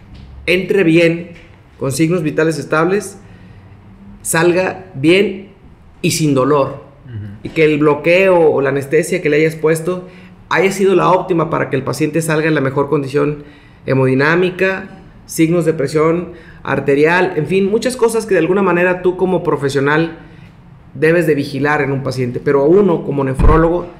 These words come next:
Speaker 1: tiene un montón de aristas que cuidar y que tiene que, que enseñarle al paciente a veces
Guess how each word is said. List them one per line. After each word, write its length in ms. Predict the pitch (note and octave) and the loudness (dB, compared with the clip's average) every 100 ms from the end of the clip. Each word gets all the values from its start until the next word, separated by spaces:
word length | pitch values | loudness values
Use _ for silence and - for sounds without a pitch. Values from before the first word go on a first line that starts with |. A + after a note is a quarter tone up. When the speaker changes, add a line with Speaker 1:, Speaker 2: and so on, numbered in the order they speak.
| - - - | -20 -20 -2
Speaker 1:
tiene 160 | D#3+ G3+ | 2 2
un 100 | A3+ | 2
montón 380 | A3+ G#3 G#3 G3+ | -2 -2 -2 0
de 60 | |
aristas 360 | F#3+ F#3 F3+ F#3 | 0 0 -4 -4
que 140 | F3 | -6
cuidar 400 | E3 D#3 D#3 E3+ - | -2 0 0 -2 -6
y 20 | |
que 120 | D3 | -8
tiene 280 | - D#3+ D#3+ | -4 -4 -4
que, 340 | E3+ E3+ - - | -4 -4 -8 -6
que 80 | |
enseñarle 540 | D#3+ E3 E3 E3+ E3+ E3+ | -6 -2 -2 0 0 0
al 100 | E3 | -2
paciente 500 | D3+ D#3 D#3+ D#3+ F3 | -2 0 0 2 0
a 60 | |
veces 500 | D3+ D#3+ E3+ E3+ - | 2 0 0 -4 -10